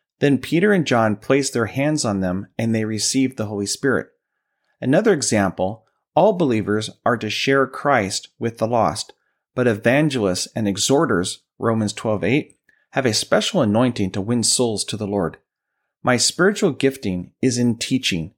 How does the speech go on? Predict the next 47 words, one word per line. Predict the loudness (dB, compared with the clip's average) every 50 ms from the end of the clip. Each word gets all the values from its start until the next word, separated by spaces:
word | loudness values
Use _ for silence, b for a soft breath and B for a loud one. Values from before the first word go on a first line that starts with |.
| _
and | -4 -2 0 2 2 4
ministering | 4 4 2 0 0 -2 -2 -2 -2
the | -2
baptism | 0 2 2 2 2 0 -2 -4 -2 -2 -2 -2 -2
with | -2 -4 -4
the | -6 -6
Holy | -2 -2 -2 0
Spirit. | -2 -2 0 0 0 0 0 -4 _ _ _ _ _ _ _ _ _ _ _ -10
If | -4 -4
a | -4 -4
friend | 2 0 2 2 2
of | 0 0
mine | 2 0 0 0 -2 -6 -10 _ _ _ _
who | 0 0 0
is | 2 0
an | -2 -2 0
evangelist | 2 2 2 2 2 2 2 0 0 0 -2
or | -4 -4 -2
an | -4 -4
exhorter | -4 0 2 2 2 2 2 0 -2 -2 -4 _ _ _ _ _ _ _
was | -4 -4 0
to | 0 -2 -2
come | 0 0 0 2 2 2
with | 0 -2 -2 -4 -4
me | -4 -4 -4 -6 -10 _ _ _ _ _ -4
and | 0 2
we | 2 2
came | 2 0 0 2 2
across | 0 0 2 0 0 0 0 -4
an | -4 -2 0
unbeliever, | 0 0 0 0 0 0 -2 -2 -4 -8 -10 -10 _ _ _ _ _ _ _
I | 0 2
would | 4 2 2 2
defer | -2 -2 -4 -2 -2 0 0 0
to | 0 -2 -4
my | -2 -2 -2
brother | -2 0 0 0 2 2 0 -2
to | -2 -4 -4
do | -2 -2 -2
the | -2 0
ministry. | 0 0 0 -2 -2 -4 -6 -6 -8 -8 -8 -14 _ _ _ _ _ _ _ _ _ _ _
But | 0 0
once | 2 2 2 2 2 2
that | 2 2 2 2
person | 0 -2 -2 -2 -2 -4 -2
got | 0 -2 0 0
saved, | 0 0 2 2 2 2 0 -2 -6